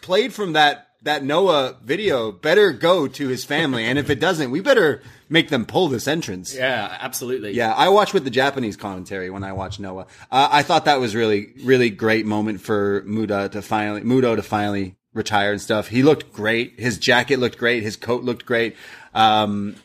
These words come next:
Speaker 2: I love this picture we got here of, like, Chono just lying on top of Muto. It's like,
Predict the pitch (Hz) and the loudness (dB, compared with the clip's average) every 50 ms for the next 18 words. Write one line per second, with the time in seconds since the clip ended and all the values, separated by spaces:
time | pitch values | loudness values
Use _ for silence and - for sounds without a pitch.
0 | _ - 160 165 175 190 180 180 185 - - - - 151 143 143 - - 135 123 | _ 0 2 4 4 2 2 0 -2 -2 -4 -2 -2 -2 -2 -2 -2 -4 -4 -2
1 | 123 117 123 107 101 104 123 113 113 110 110 107 107 120 107 113 110 - - - | -2 -2 -4 -4 -4 -2 -2 -2 -2 -2 -4 -6 -4 -2 -2 -2 -2 -6 -6 -2
2 | 143 135 127 127 123 120 117 110 123 113 123 123 120 123 127 127 117 123 120 - | 0 0 0 0 -2 -2 -4 -4 -6 -6 -4 -4 -2 -2 -2 -2 -4 -6 -6 -6
3 | 143 131 101 110 107 120 127 131 127 123 120 110 107 113 107 - - - 123 117 | -6 -6 -6 -8 -8 -6 -4 -4 -2 -2 -2 -2 -4 -4 -6 -6 -6 -4 -2 -2
4 | 110 104 - | -2 -2 -6